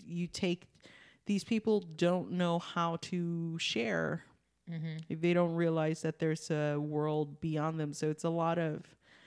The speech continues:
Speaker 2: Mm-hmm.
Speaker 1: it, one, it's very sad, and the other, it's very, uh, narcissistic
Speaker 2: Yeah, and very
Speaker 1: and
Speaker 2: selfish.
Speaker 1: and selfish and s-,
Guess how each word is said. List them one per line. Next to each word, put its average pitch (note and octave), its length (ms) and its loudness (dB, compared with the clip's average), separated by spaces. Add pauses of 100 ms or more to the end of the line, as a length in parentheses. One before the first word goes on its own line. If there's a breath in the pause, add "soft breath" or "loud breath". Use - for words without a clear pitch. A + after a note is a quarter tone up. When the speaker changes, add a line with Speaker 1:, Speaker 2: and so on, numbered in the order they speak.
(260 soft breath)
Speaker 2:
Mm-hmm. D#3+ 300 -6
Speaker 1:
it, F#3 360 2
one, G#3+ 240 4
it's G#3+ 200 0
very F3+ 240 4
sad, E3+ 500 0
and F3 180 0
the E3 120 6
other, E3 320 6
it's D#3+ 320 2
very, D#3 640 2
uh, D3+ 200 2
narcissistic D#3+ 920 0
Speaker 2:
Yeah, F#3 160 -2
and D#3 100 -2
very E3+ 220 2
Speaker 1:
and D#3+ 80 0
Speaker 2:
selfish. D3 540 -4
Speaker 1:
and E3+ 200 0
selfish D#3+ 600 0
and D#3+ 100 -2
s-, - 160 -10